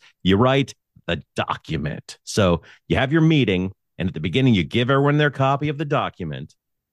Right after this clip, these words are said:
Ev-, there's a s-, reading session. You all sit there and read it, and then you discuss it. And it's like, yeah, that's,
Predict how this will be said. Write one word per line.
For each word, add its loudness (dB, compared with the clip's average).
Ev-, -4
there's 0
a -2
s-, -8
reading 0
session. -2
You 0
all 0
sit -10
there -4
and -2
read -2
it, -6
and -4
then -2
you -2
discuss -6
it. -12
And 0
it's 0
like, -4
yeah, 0
that's, -4